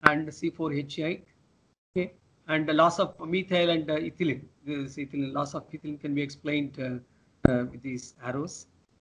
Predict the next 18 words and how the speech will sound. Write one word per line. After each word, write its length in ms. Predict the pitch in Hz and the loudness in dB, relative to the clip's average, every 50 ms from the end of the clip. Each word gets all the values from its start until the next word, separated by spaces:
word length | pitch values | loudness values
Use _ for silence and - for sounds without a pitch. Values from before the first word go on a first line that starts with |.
| _ _ _ _ _ _ - | _ _ _ _ _ _ -4
And 300 | 170 170 170 175 170 160 | -2 0 0 0 -2 -4
saturated, 760 | - - 208 233 247 247 247 262 262 254 262 240 202 190 190 | 0 4 4 4 4 4 2 0 2 2 0 0 0 0 2
uh, 160 | 214 202 190 175 | 4 4 4 4
rings 400 | 185 196 190 185 185 - - - - | 4 2 0 0 -2 -8 -12 -10 -4
lose 280 | 170 170 185 175 - - - | -2 -2 -2 -2 -4 -2 4
alpha 260 | 170 175 185 180 190 | 4 4 4 4 4
alkyl 480 | 180 175 165 165 170 - 170 165 156 156 | 4 6 6 4 2 0 -2 -2 -2 -2
chain, 360 | - - 170 156 151 185 - - _ _ _ _ _ _ - | -2 -2 0 0 -2 -4 -8 -12 _ _ _ _ _ _ -2
and 200 | 156 160 160 165 - | -2 0 0 0 0
unsaturated 720 | 175 196 196 - 226 220 214 214 196 208 196 180 196 165 170 | -2 -2 2 4 4 4 4 2 0 -2 -2 -2 -4 -2 0
rings 240 | 180 185 185 - | 0 0 2 2
undergo 380 | 175 165 160 175 170 156 170 170 | 0 0 0 0 -2 -2 -2 -2
retro 440 | 160 139 165 160 - - 185 180 170 | 0 -2 -4 -6 -2 0 0 0 2
Diels 300 | 139 151 156 151 151 - | 0 0 -2 -2 -2 -2
order 180 | 147 139 143 | -4 -2 -4
reaction. 640 | 135 131 135 139 139 143 - 143 - - - - - - _ _ _ _ _ _ _ _ _ 143 | -6 -6 -4 -4 -4 -4 -4 -8 -10 -12 -14 -16 -18 -20 _ _ _ _ _ _ _ _ _ -6
This, 260 | 139 139 139 - - _ 147 | -6 -6 -6 -10 -16 _ -4
uh, 340 | 143 143 143 143 139 135 | 0 2 2 2 2 2